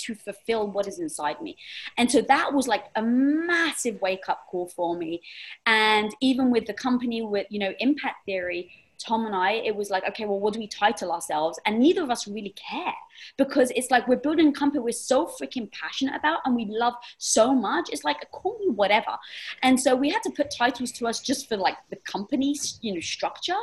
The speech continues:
But internally, like, honest to God, it really doesn't matter because I know that I'm fulfilling myself every day. So anyone listening right now, it's like, look at your life. Don't put even a title over it because we get caught up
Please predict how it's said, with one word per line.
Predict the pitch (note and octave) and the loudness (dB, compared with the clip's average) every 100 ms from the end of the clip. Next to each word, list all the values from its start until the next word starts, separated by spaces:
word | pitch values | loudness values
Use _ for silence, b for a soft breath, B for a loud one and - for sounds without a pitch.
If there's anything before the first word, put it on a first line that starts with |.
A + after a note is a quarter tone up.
| A#4+ B B B B _ | -6 B B B B _
But | C4+ C4 - - | 4 4 4 6
internally, | C#4 - D4 E4 E4+ C#4 A#3+ G#3 - | 6 6 2 4 4 2 0 -6 -2
like, | A3 - _ | -2 -4 _
honest | G#3+ B3+ C#4 C4+ | 2 2 2 -2
to | |
God, | - A#3 - | 0 0 0
it | G3+ - - | -4 -6 -4
really | G#3+ G#3 G3+ | -2 -2 -6
doesn't | E3+ F#3 - - | -6 -6 -12 -8
matter | C#4+ - D3+ | -8 -6 -10
because | - G3+ G#3 _ - | -8 -10 -10 _ -2
I | B3+ | 2
know | C4 G#3 F3 | 4 4 0
that | E3+ - | -2 -4
I'm | G3+ G#3 | -4 -4
fulfilling | G3 F3+ F3 | -8 -8 -6
myself | E3 D#3 D#3+ _ | -6 -8 -14 _
every | E3 D#3+ | -8 -6
day. | D3+ D3 | -10 -8
So | - - | -8 -4
anyone | C4 D#4+ E4+ C4 | 0 2 2 0
listening | A3 - F#3+ E3+ | -4 -8 -10 -6
right | D#3 F#3 - | -6 -6 -6
now, | D3 D#3 B3 B B B B | -8 -4 -4 B B B B
it's | - B3+ | -2 0
like, | B3+ A#3 G3+ | 0 -2 -2
look | A3 F4 - | -2 -2 -2
at | G4+ G3+ | -4 -2
your | A3+ | 0
life. | F#3 E3 F#3 G#3 - | 0 -2 -6 -6 2
Don't | B3 D#4 | 4 4
put | - - | 2 -2
even | B3+ A3 | -2 -2
a | F3+ - - | -6 -10 -4
title | B3 D4+ - - | 0 0 -2 -4
over | E3 D#3 D3+ | -4 -4 -6
it | C3 B B - | -10 B B 0
because | B3 G#3 | 2 0
we | A#3+ | 0
get | - - | 0 -4
caught | - - | -4 -2
up | A#3+ | 0